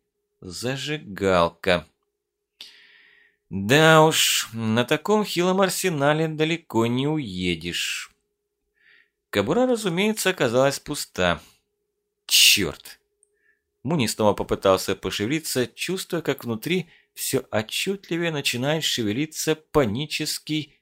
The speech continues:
безотчётный страх. Вдруг он замер и прислушался.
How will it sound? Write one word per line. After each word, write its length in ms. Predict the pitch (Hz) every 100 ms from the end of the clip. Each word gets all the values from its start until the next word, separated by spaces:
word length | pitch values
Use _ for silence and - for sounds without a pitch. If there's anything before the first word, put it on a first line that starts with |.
| _
безотчётный 1400 | 101 85 123 147 143 156 - - - 95 - _ 104
страх. 580 | 110 - 104 78 - - _ _ _ _ _ _ _ _ _ _ _ _ _ _ _ _ _
Вдруг 460 | 95 95 233 -
он 160 | 101 90
замер 320 | 90 170 156
и 140 | - 120
прислушался. 760 | 147 135 95 82 95 - -